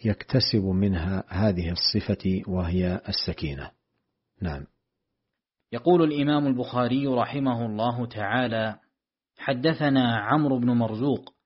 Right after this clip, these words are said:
Speaker 2: قال أخبرنا شعبة عن عمارة بن أبي حفصة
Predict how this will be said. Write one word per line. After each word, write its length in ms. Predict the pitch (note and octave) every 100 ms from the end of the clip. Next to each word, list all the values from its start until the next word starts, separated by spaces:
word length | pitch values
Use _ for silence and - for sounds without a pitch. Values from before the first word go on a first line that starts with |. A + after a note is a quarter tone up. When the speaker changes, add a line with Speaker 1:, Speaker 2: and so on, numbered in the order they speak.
| _ _ -
Speaker 2:
قال 220 | E3 C#3+
أخبرنا 600 | A#2+ - C3+ C3+ B2 G#2+
شعبة 420 | G#2 C3+ G#2+ G2 - _ _ _ _ _
عن 200 | - D3+
عمارة 600 | B2+ C3 B2+ C#3+ C3+ C3+
بن 280 | B2 A#2 B2
أبي 220 | C#3 B2+
حفصة 520 | A2+ D3+ - - G#2